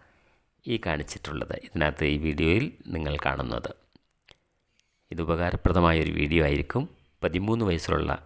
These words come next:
മുതൽ തുടങ്ങിയുള്ള എല്ലാ പ്രായത്തിലെയും പെൺകുട്ടികൾക്ക് വലിയവർക്കുമൊക്കെ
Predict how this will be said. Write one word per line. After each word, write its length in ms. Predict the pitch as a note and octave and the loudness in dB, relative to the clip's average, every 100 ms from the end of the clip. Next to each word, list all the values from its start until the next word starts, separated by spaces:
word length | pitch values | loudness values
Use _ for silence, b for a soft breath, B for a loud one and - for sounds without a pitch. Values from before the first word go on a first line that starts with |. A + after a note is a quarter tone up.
| - D#2+ | -8 -2
മുതൽ 180 | D2 - - | 0 2 2
തുടങ്ങിയുള്ള 500 | D#2+ E2 D2 D2 C#2 - - - B B B B - | 2 4 2 4 2 0 -6 -20 B B B B -4
എല്ലാ 180 | F2+ G2+ - | 2 2 2
പ്രായത്തിലെയും 560 | F2 F2+ - G2 G2+ G2 | 4 4 4 4 4 4
പെൺകുട്ടികൾക്ക് 720 | E2+ E2 F#2+ E2 D2+ - - - - _ _ _ | 0 0 0 0 0 0 -2 -6 -8 _ _ _
വലിയവർക്കുമൊക്കെ 920 | F#2 F2 G2 G#2 - F2 D2 - F2+ | -6 -2 0 -2 -2 -2 -2 -4 -2